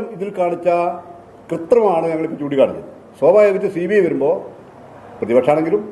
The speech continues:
ഭരണപക്ഷമാണെങ്കിലും വ്യത്യാസത്തിൽ അന്വേഷണം നടക്കുന്നില്ല. മറ്റൊരു പാർട്ടിയാണല്ലോ ഭരിക്കുന്നത്, ബി ജെ പി ആണല്ലോ. ഈ രണ്ട്, ഇവിടുത്തെ രണ്ട് പാർട്ടികൾക്കും അതുമായിട്ട് ബന്ധമില്ല.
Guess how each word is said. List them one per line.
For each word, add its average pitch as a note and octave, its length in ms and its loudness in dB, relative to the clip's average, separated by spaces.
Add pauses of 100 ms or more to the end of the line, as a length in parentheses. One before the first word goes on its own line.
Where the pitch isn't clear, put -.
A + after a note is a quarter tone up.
(340)
ഭരണപക്ഷമാണെങ്കിലും D#3 600 0
വ്യത്യാസത്തിൽ B2+ 560 0
അന്വേഷണം A#2+ 260 -4
നടക്കുന്നില്ല. G#2+ 380 -2 (240)
മറ്റൊരു F3+ 240 4
പാർട്ടിയാണല്ലോ F3 380 4
ഭരിക്കുന്നത്, F#2+ 360 -8
ബി A#2 100 -4
ജെ D#3+ 100 4
പി D#3 100 4
ആണല്ലോ. F2 180 -8 (240)
ഈ C#3+ 120 2
രണ്ട്, D#3 200 0
ഇവിടുത്തെ E3+ 280 4
രണ്ട് F3 200 0
പാർട്ടികൾക്കും D#3+ 400 2
അതുമായിട്ട് D3 300 2
ബന്ധമില്ല. A2+ 280 -6